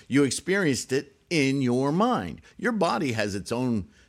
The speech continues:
tools of survival, autonomic nervous system, so on and so forth. It will start to put white blood cells around that and correct the,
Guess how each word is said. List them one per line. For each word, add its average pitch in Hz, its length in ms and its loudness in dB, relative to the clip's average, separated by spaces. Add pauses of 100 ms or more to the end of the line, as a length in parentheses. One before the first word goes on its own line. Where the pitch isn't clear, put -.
(160)
tools 107 480 0
of 82 140 -6
survival, 101 800 -6
autonomic 95 560 -6
nervous 101 340 -4
system, 95 360 -10
so 110 200 -6
on 98 120 -8
and 87 100 -12
so 113 180 -6
forth. - 600 -10
It 104 80 -2
will 101 160 -4
start 98 380 -4
to 101 100 -6
put 107 240 -8
white 98 260 -4
blood 101 240 -6
cells 98 300 -8
around 101 300 -8
that 98 180 -6
and 101 120 -8
correct 107 440 -8
the, 101 200 -6